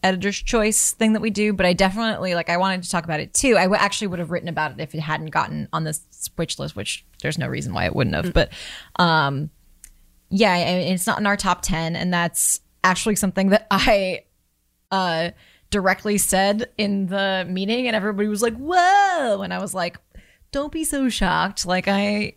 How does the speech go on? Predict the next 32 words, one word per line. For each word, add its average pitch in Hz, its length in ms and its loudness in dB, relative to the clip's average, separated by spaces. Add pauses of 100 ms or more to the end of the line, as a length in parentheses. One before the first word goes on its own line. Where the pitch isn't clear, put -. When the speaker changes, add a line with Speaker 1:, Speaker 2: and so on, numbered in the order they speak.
Speaker 1:
you 202 120 2
know, 180 120 0
Speaker 2:
Mm. 151 180 2
Speaker 1:
my 226 160 4
desk 254 320 2
may 247 140 0
be 214 140 -4
covered 214 360 -2
in 190 80 -2
Pokemon, 190 560 -2
but 165 120 -8
it - 100 -18
doesn't 196 280 0
mean 208 160 0
I'm, 175 220 -2 (140)
you 180 180 -2
know, 156 360 -2
not 190 320 0
a 175 40 -6
reasonable 190 520 0
person." 160 580 -2 (320)
But 254 100 6
yeah, 247 260 6
I, 233 200 -2 (100)
I, 226 200 0 (220)
I 233 220 -2 (260)
think 220 260 -2
the 214 60 0
main 190 280 0
thing 190 200 -6
was, 175 180 -4
like, 165 320 -2